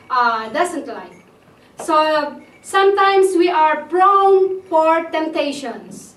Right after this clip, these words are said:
Amen. We are prone, uh, to fail some other lines as a being Christian. Sometimes we fail because,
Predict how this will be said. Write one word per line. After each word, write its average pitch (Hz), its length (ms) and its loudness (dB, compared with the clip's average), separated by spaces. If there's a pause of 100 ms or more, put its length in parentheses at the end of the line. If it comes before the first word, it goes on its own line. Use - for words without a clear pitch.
(120)
Amen. 269 420 -8
We 320 100 -4
are 320 280 -4
prone, 349 720 2 (300)
uh, 262 500 -2
to 302 280 -8
fail 392 640 0
some 302 560 -2
other 359 280 2
lines 233 680 -4 (340)
as 262 340 -2
a 269 160 -8
being 294 320 -6
Christian. 269 480 -10
Sometimes 311 640 -6
we 330 280 -4
fail 226 440 -8 (460)
because, 359 760 -2